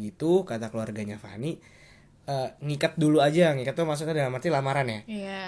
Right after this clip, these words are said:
Speaker 2: lamaran.
Speaker 1: Lamaran, ditanya, "Ya udah, kapan?" Ditanyakan kayak gitu. Dan gue spontan aja, langsung gue bilang, Ya udah,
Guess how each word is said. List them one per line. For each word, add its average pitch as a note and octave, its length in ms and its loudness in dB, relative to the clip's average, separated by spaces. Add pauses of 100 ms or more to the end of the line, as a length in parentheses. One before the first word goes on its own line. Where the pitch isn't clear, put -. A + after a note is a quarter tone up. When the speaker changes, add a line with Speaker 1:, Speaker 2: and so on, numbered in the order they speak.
(200)
Speaker 2:
lamaran. F#3 480 -12
Speaker 1:
Lamaran, C#3 600 0 (100)
ditanya, B2 360 -6
"Ya A#2+ 120 -4
udah, E3+ 240 2
kapan?" E3+ 640 -2 (560)
Ditanyakan A#2+ 580 -4
kayak G#2+ 240 -6
gitu. G#2+ 220 -8 (580)
Dan G#2 460 -6
gue D3+ 180 4 (560)
spontan A#2+ 640 2
aja, F#3+ 580 4
langsung C#3+ 300 -4
gue A#2+ 120 0
bilang, C#3+ 340 0 (600)
Ya B2+ 160 -2
udah, D3+ 320 8